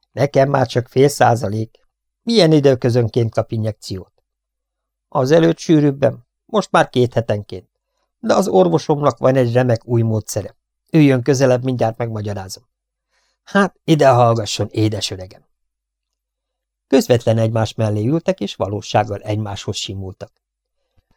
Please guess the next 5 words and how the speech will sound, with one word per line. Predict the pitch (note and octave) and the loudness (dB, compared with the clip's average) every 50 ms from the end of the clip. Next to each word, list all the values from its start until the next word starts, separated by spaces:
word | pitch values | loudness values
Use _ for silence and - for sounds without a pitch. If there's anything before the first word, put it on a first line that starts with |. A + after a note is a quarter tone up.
| _ | _
Először | - - - G#3+ G#3+ G2 F#2 - - F#3 G3 G3+ | -2 2 2 4 4 2 -2 2 2 4 4 4
Sir | - - C#3 D3 F3+ | 2 2 4 4 4
Cecil | - - C3 A2+ - - A#2+ A#2 | 2 0 0 0 0 0 0 0
magyarázott | A#2 A2+ A2 A2+ A#2 A2+ A#2 A2+ A#2 A2+ A2+ - | 0 0 0 0 0 0 2 0 0 -2 -4 -4
lelkesen, | - A#2+ A#2 A#2 A2+ - A2+ - - B2+ A2+ A#2 A#2+ | -2 0 0 0 0 -2 -6 -4 -4 -4 -4 -4 -6